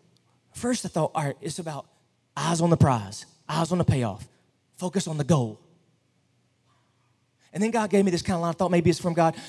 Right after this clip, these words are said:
like, focus on the goal and trust the guide. That's good. It's two G's. I'm an alliteration kind of person. Focus on the goal and trust the guide. But then God started saying, number, like,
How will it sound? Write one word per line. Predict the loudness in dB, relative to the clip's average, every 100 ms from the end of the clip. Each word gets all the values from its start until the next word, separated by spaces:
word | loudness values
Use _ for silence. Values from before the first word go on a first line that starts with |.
| -4
like, | -2 -2 -12 -20 _ _
focus | 4 4 2
on | 2 2
the | 4
goal | 6 6 6 2 -2 -8 _ _ _ -8
and | -2
trust | 0 0 -2
the | -4
guide. | -2 -2 -4 -10 -16 _ _ _ _ _ _ _ _ _ _ _ _
That's | -8 -8
good. | -8 -12 -12 -12
It's | -10
two | -2 -2
G's. | -2 -6 -8 -6
I'm | -4
an |
alliteration | -2 0 0 -2 -6
kind | -4
of | -2
person. | -2 -2 -6 -8 _ _ _ _ _ _ _ _ _ _ _ _
Focus | 0 2 2 -2 -4 -18 _ _ _ _ _ _ -2
on | 0 0
the |
goal | 2 4 4 2 -2
and | -4
trust | -2 -2 -4
the | -8
guide. | -4 -2 -4 -6 -12 _ _ _ _ _ _ _ _ _ _ _ _ _ _ _ _ _ _ _ _ _ _ _ _ _ _ _ _ _ _ _ _ -20 _ _ _ _ _ _ -20 _ _ _ _ _ _ _ _ _ -6
But | -2
then | 0
God | 0
started | 0 -2 -4
saying, | -4 -4
number, | -4 -6
like, | -6 -8